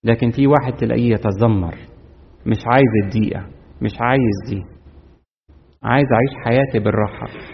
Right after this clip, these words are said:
بس لو عشت حياتك بالراحة حبيبي هتضيع، هتضيع.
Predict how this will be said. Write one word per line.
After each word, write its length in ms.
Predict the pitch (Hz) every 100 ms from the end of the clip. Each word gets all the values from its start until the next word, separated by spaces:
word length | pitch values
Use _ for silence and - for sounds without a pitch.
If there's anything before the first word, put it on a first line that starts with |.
| - - -
بس 160 | 107 123
لو 120 | 110 117
عشت 180 | 147 120
حياتك 360 | 117 123 123 104
بالراحة 460 | 110 120 117 - -
حبيبي 300 | 110 113 101
هتضيع، 440 | 98 104 104 - - - - - - -
هتضيع. 380 | 107 113 110